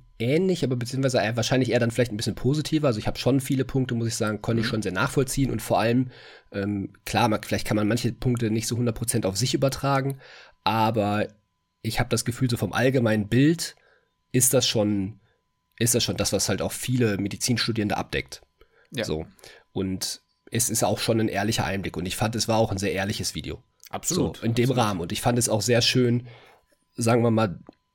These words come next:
Speaker 1: in dem Rahmen disclaimed, was,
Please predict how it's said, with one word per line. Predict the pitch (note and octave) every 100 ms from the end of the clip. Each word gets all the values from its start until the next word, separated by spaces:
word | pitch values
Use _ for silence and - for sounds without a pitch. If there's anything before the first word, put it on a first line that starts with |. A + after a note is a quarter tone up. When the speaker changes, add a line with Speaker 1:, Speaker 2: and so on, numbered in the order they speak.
| _ _ -
Speaker 1:
in | G#2
dem | A2+ A#2
Rahmen | G#2 A2 A2+
disclaimed, | A2 - - A#2 A#2+ A2 - -
was, | F#2+ - - -